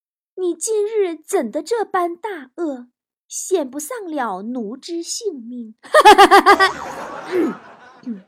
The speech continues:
潘金莲要是有我这笑声的话，估计西门庆早跟他离婚了。黄立行有一个M V里边儿不也出现过各种小皮鞭儿，然后叫爸爸那种虐恋的镜头吗？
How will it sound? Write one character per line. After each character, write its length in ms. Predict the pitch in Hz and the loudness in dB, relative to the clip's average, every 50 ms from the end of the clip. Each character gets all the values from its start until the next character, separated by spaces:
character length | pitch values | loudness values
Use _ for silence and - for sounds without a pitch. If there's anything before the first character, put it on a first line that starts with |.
| _ _ _ _ _ _ _ _ _ _ _ | _ _ _ _ _ _ _ _ _ _ _
潘 140 | _ - 247 | _ -6 -6
金 80 | 247 247 | -4 -4
莲 100 | 240 233 | -2 -2
要 80 | 247 | -2
是 100 | 240 240 | -2 -2
有 100 | 240 240 | -2 -4
我 80 | 240 240 | -4 -4
这 60 | 190 254 | -6 -6
笑 180 | - 262 226 | -4 -4 -4
声 140 | 208 196 190 | -4 -6 -6
的 100 | 190 208 | -8 -6
话， 160 | 233 208 196 | -6 -6 -8
估 180 | 196 - 196 190 | -8 -8 -10 -10
计 280 | 185 214 208 196 - _ _ _ _ | -10 -10 -12 -14 -16 _ _ _ _
西 280 | _ _ _ - - 220 | _ _ _ -14 -10 -8
门 100 | 208 208 | -8 -6
庆 140 | 226 220 202 | -6 -8 -8
早 120 | - - | -8 -10
跟 120 | 180 196 202 | -8 -8 -10
他 40 | |
离 140 | 202 180 170 | -8 -8 -8
婚 240 | 175 196 170 127 - | -8 -8 -10 -10 -12
了。 60 | - - 269 - - - - - - 523 - - - - - - - - 480 494 - - - - - - - - - - - - _ _ _ _ _ _ | -18 -20 -20 -20 -20 -20 -18 -18 -16 -16 -14 -14 -14 -14 -14 -14 -14 -14 -16 -16 -16 -16 -18 -18 -20 -20 -20 -20 -20 -20 -20 -20 _ _ _ _ _ _
黄 140 | - 302 370 | -2 0 0
立 60 | 453 494 523 | 0 0 -2
行 340 | - 294 247 233 262 302 359 | -2 -2 -2 -2 -2 0 -2
有 140 | 349 277 220 | -2 -2 0
一 60 | 240 | 2
个 80 | 285 | 2
M 180 | 269 277 302 330 | 2 2 0 -2
V 160 | 320 320 330 | -6 -6 -6
里 140 | 320 285 190 | -6 -8 -6
边 160 | 180 202 190 | -4 -2 -2
儿 80 | 190 202 | -2 -2
不 100 | 233 294 | -4 -6
也 100 | 208 190 | -8 -10
出 160 | - - 247 | -10 -12 -12
现 160 | 240 262 247 | -10 -8 -6
过 120 | 240 233 233 | -6 -6 -6
各 100 | 277 285 | -6 -8
种 140 | 254 262 | -8 -6
小 120 | 262 247 175 | -6 -8 -8
皮 140 | - 208 208 | -8 -10 -8
鞭 160 | 202 208 185 | -4 -2 -2
儿， 80 | 180 | -2
然 100 | 180 180 | -2 -2
后 60 | 196 208 | -4 -6
叫 100 | 240 220 | -6 -4
爸 160 | 240 240 233 | -2 -2 -4
爸 60 | 220 | -4
那 80 | 214 220 | -6 -8
种 160 | 190 185 202 | -8 -8 -8
虐 160 | 247 277 254 | -8 -6 -8
恋 160 | 254 285 269 | -8 -8 -8
的 80 | 226 196 | -8 -8
镜 160 | - 202 185 | -10 -12 -14
头 220 | 196 214 - - | -14 -14 -16 -16
吗？ 240 | - 147 131 113 104 | -16 -16 -18 -18 -20